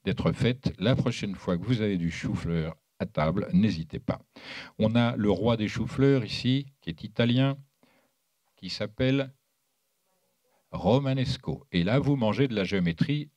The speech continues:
en notant que les courbes, c'est-à-dire les spirales de Fibonacci au nombre d'or, sont mélangées avec une autre notion que j'ai énoncée tout à l'heure, c'est-à-dire les fractales.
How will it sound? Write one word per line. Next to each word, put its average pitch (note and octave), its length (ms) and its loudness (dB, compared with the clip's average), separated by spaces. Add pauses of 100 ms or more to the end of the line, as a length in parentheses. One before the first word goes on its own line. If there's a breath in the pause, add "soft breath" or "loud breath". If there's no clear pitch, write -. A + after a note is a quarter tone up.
(260)
en D#3 180 2
notant A#2 420 0
que A2 300 -2 (460 loud breath)
les F2+ 120 2
courbes, G#2 580 2 (180)
c'est-à-dire G2+ 460 -4
les F2+ 100 -2
spirales A2+ 760 -2
de E2+ 80 -2
Fibonacci G#2 880 -2
au D#3+ 140 -2
nombre F#2+ 300 0
d'or, C#3 360 2
sont - 220 -4
mélangées G#2+ 540 0
avec G2 280 -4
une F#2 180 -2
autre D3 280 0
notion A2+ 360 0
que G#2+ 80 -4
j'ai G2 120 -2
énoncée F#2+ 360 -4
tout F2 200 -12
à D2+ 100 -2
l'heure, B2 240 0
c'est-à-dire G2 540 -2
les A2+ 220 0 (320 soft breath)
fractales. D2 680 -6